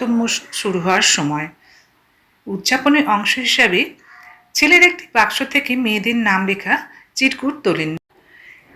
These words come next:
যে ছেলের হাতে যে মেয়ের নাম উঠত, তারা দুজন এই উৎসব চলাকালীন সময়ে বয়ফ্রেন্ড গার্লফ্রেন্ড থাকতেন বলে মনে করা হয়। অনেক সময় ওই জুটি বিয়েও সেরে ফেলতেন। পরবর্তী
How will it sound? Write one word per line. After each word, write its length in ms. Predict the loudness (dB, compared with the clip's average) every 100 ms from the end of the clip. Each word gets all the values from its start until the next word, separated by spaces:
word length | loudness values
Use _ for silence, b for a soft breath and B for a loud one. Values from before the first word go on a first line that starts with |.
| -4
যে 180 | 2 2 4
ছেলের 280 | 4 6 4
হাতে 260 | 4 2 0 -6 b -4
যে 160 | 4 6
মেয়ের 260 | 6 6 6
নাম 120 | 4 2
উঠত, 220 | -4 -4 -6 2
তারা 200 | 4 4
দুজন 320 | 0 -2 -2 -2 -14 b b b 2
এই 140 | 2 2
উৎসব 340 | -2 0 -2 0
চলাকালীন 540 | 2 2 2 0 0 0
সময়ে 280 | 0 0 2 2
বয়ফ্রেন্ড 440 | 4 4 2 -4 0
গার্লফ্রেন্ড 420 | 2 0 0 -6 -4
থাকতেন 300 | -4 -4 -2
বলে 160 | 2 2 2
মনে 220 | 2 2
করা 240 | 2 2 2
হয়। 200 | 0 -4 -8 b b b b b b
অনেক 220 | 0 2 0
সময় 420 | -2 0 0 0 -8 b b b
ওই 100 | 2 4
জুটি 320 | 2 2 2 2 0
বিয়েও 260 | 2 2
সেরে 260 | 0 -2 -2
ফেলতেন। 400 | -4 -6 -6 -6 -8 b b b 0
পরবর্তী 440 | 2 2 0